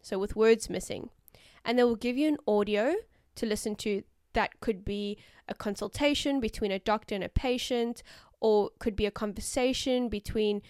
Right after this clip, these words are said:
two doctors or a doctor and a nurse briefing each other. And they will ask you to fill in the gaps after listening to the piece of audio. Part B of the listening is allowing you to listen to a short monologue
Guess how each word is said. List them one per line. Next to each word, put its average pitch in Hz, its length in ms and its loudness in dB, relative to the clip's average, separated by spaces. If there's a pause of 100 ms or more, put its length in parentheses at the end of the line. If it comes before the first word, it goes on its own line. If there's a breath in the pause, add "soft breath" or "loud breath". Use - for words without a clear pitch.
(200 loud breath)
two 202 200 -4
doctors 254 720 2
or 208 120 -4
a 180 60 -2
doctor 220 380 -2
and 202 140 -2
a 190 60 -4
nurse 220 380 2
briefing 226 380 -6
each 220 220 -4
other. 208 260 -2 (420 loud breath)
And 233 300 2 (100)
they 233 120 0
will 247 260 0
ask 202 400 -2
you 202 340 -4
to - 120 -8
fill 254 400 2
in 226 220 0
the 214 60 0
gaps 214 520 -6 (140)
after 220 400 -2
listening 202 560 -6 (200)
to 190 300 -4 (400 soft breath)
the 208 80 -4
piece - 300 -8
of 185 160 -12
audio. 180 340 -8 (300)
Part 233 260 2 (200)
B 269 400 -2
of 294 140 -6
the 294 80 -2
listening 330 480 -2 (480 soft breath)
is 233 440 -4 (120)
allowing 233 440 0
you 233 100 -4
to - 160 -10
listen 302 400 0
to - 260 -6
a 220 140 0
short 294 540 -4
monologue 220 640 -4